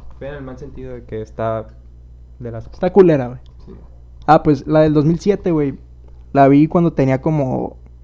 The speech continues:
Speaker 2: diez, once años.
Speaker 1: Hola, ¿cuántos años tienes, güey?
Speaker 2: Veintiocho. <laughs>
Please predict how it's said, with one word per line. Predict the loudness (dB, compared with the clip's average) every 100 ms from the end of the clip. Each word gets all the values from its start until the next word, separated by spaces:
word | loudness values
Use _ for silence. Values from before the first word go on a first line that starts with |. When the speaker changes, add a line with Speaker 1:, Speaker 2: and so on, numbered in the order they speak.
| -20 -20 -14
Speaker 2:
diez, | -4 0 2 2
once | 2 2
años. | 0 -2 -6 -8 -12 -20 -18
Speaker 1:
Hola, | -16 -16 -18
¿cuántos | -20 -20
años | -20 -18
tienes, | -16 -16 -18
güey? | -20 -20 -20 -20 -20 -20 -20 -20 -20 -20 -20 -20 -20 -20 -10
Speaker 2:
Veintiocho. | -2 -2 -2 -6 -12
<laughs> | -18 -18 -20 -20 -18 -16 -12